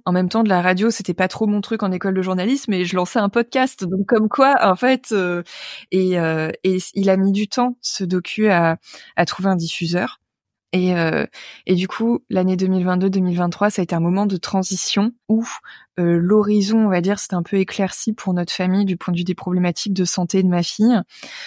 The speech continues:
Euh, j'ai pu, euh, réenvisager une activité pro. Je me suis mise en dispo de l'éducation nationale parce que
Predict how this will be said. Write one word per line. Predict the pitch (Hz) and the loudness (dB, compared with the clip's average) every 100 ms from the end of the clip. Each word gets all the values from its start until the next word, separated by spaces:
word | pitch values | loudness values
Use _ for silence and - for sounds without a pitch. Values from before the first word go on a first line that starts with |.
| - _ 185 | -18 _ 0
Euh, | 170 165 165 165 165 165 | 2 4 2 2 0 -2
j'ai | 165 170 | 0 0
pu, | 170 - 208 208 | -2 -6 -2 0
euh, | 185 175 | 0 -2
réenvisager | 185 190 180 175 180 185 208 - | -2 0 0 2 2 2 -2 -2
une | 190 180 | -2 0
activité | 180 - 180 170 - 165 | -2 -6 -8 -6 -4 -6
pro. | - 208 233 - - | -2 0 -2 -6 -16
Je | - 175 | -4 -4
me | |
suis | - | 2
mise | 185 185 | 2 2
en | 175 | 0
dispo | 175 - 208 | -2 -2 0
de | 196 | 2
l'éducation | 175 185 180 - 190 | 0 -2 -2 0 0
nationale | 180 170 180 175 202 202 | 0 0 0 2 2 0
parce | 175 - | -4 -6
que | - - 156 151 | -10 -10 -8 -8